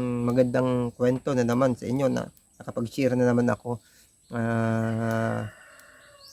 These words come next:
sa mga pag-aaral po, ang buko po ay isang alkaline. At isang natural alkaline na, mm, mabisa o magaling para sa pagtunaw ng ating,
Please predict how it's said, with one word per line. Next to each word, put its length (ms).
sa 160
mga 160
pag-aaral 560
po, 240
ang 160
buko 240
po 240
ay 240
isang 240
alkaline. 560
At 160
isang 240
natural 480
alkaline 480
na, 320
mm, 320
mabisa 560
o 80
magaling 480
para 240
sa 160
pagtunaw 640
ng 160
ating, 480